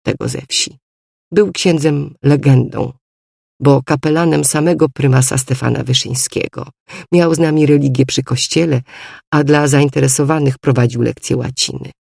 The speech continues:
Przychodziłem do jego mieszkania na łacinę, dawał mi książki, rozmawialiśmy, trochę się zaprzyjaźniliśmy. Imponowało mi to. Znowu czułem się wyróżniony.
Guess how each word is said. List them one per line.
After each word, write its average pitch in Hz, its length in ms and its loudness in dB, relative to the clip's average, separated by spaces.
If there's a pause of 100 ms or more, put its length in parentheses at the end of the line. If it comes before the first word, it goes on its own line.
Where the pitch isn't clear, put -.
(460)
Przychodziłem 196 580 2
do 165 80 4
jego 165 300 4
mieszkania 156 500 0
na 147 120 0
łacinę, 135 480 2
dawał 110 320 -2
mi - 100 -10
książki, - 440 -4
rozmawialiśmy, 135 760 -2
trochę 123 300 -6
się - 220 -2 (320)
zaprzyjaźniliśmy. 135 1120 0 (460)
Imponowało 185 720 2
mi 139 200 2
to. 143 220 0 (680)
Znowu 202 420 2 (180)
czułem 208 280 4
się 180 260 0 (140)
wyróżniony. 135 840 0